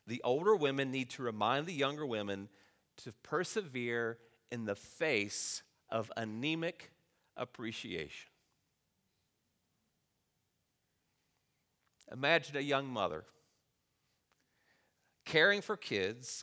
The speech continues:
caring for the family, doing everything it takes, perhaps even maybe on top of another job,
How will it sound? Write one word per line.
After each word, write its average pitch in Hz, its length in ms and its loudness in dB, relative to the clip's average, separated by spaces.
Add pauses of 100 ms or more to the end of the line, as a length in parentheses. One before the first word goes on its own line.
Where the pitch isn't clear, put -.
caring 190 300 4
for 185 120 -10
the 190 120 -4
family, 90 520 -6 (920)
doing 190 280 4
everything 208 480 6
it 220 200 2
takes, 170 420 2 (240)
perhaps 180 400 4
even 202 300 0
maybe 190 240 4
on 190 120 0
top 180 280 6
of 160 100 -12
another 170 260 -2
job, 120 540 0